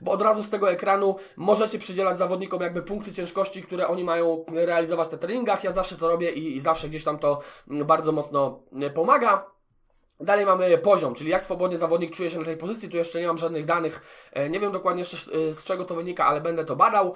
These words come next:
Dalej mamy pozycję, rolę i funkcje trenowane indywidualnie przez piłkarza. Tutaj oczywiście też możemy sobie zmieniać.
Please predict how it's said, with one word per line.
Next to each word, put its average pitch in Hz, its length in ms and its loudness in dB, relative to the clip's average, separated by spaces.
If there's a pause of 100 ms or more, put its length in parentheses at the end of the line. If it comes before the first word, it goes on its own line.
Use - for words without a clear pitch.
(220)
Dalej 202 400 2
mamy 208 220 2
pozycję, 196 380 -2
rolę 185 220 4
i 156 40 -2
funkcje 226 480 0
trenowane 185 480 2
indywidualnie 165 640 0
przez 139 220 -8
piłkarza. 160 460 2
Tutaj 330 220 -6
oczywiście 202 300 -8
też 175 160 -4
możemy 190 260 -4
sobie 156 180 -6
zmieniać. 147 380 -2